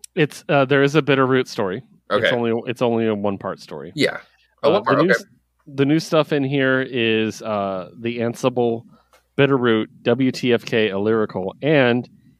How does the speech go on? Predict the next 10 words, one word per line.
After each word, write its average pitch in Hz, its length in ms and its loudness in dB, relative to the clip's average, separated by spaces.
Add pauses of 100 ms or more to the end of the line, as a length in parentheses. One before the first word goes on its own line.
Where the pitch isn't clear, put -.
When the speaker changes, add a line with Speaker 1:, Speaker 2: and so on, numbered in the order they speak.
(140)
Speaker 1:
In 110 180 2
Hell 113 240 0
We 110 160 0
Fight 98 360 -2 (380)
by 98 160 -2
John 98 320 -2
Layman 92 320 -2
and 85 100 -8
Jock. 82 400 -6 (920)
And 101 440 0